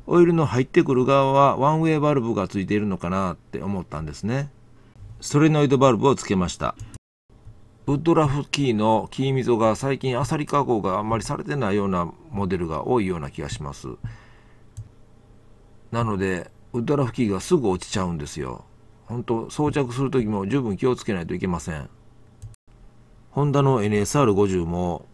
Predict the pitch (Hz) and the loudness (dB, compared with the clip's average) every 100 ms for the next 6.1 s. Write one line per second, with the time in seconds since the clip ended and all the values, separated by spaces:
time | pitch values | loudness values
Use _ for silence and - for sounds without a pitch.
0 | - 120 151 120 98 95 87 92 95 - | -8 2 4 4 0 0 2 2 0 0
1 | 107 90 127 135 98 85 95 85 82 82 | -2 2 2 2 0 -2 -4 -4 -4 -2
2 | 80 71 - - - - - 139 135 120 | -2 -2 -8 -20 -20 -20 -4 0 2 4
3 | 120 113 95 85 71 82 87 92 101 98 | 4 4 2 -2 0 0 2 2 2 2
4 | 95 104 107 - - - _ - - - | 2 0 -2 -8 -20 -20 _ -20 -20 -20
5 | - - - 208 202 - 175 170 165 160 | -20 -20 -6 -4 -2 2 6 8 6 2